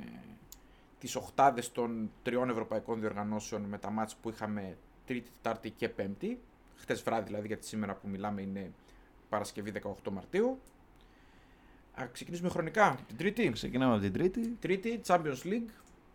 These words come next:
Speaker 2: Atletico United.
Speaker 1: Atletico United. Ένα μάτς που το είδαμε
Speaker 2: Παρεούλα.
Speaker 1: παρεούλα, έξω, ολόκληρο κτλ. Ε, πώς φάνηκε καταρχήν σαν μάτς;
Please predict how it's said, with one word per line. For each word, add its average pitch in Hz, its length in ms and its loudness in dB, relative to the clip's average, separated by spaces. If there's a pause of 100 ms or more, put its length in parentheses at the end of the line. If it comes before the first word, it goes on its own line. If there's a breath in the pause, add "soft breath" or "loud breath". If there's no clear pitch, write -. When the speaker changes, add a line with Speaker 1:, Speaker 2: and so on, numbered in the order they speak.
(280)
Speaker 2:
Atletico 110 340 0 (180)
United. 107 260 -2 (720 soft breath)
Speaker 1:
Atletico 135 440 -4
United. 196 300 -2 (640)
Ένα 147 180 -4
μάτς 147 180 -4
που - 60 -18
το 151 60 -4
είδαμε 131 840 -4 (300)
Speaker 2:
Παρεούλα. 107 540 8
Speaker 1:
παρεούλα, 120 460 -2
έξω, 123 360 -4
ολόκληρο 110 880 -2
κτλ. 113 200 -6 (1200 soft breath)
Ε, 104 320 -8
πώς 185 180 -2
φάνηκε 160 240 2
καταρχήν 131 260 -4
σαν 127 140 -4
μάτς; - 380 -4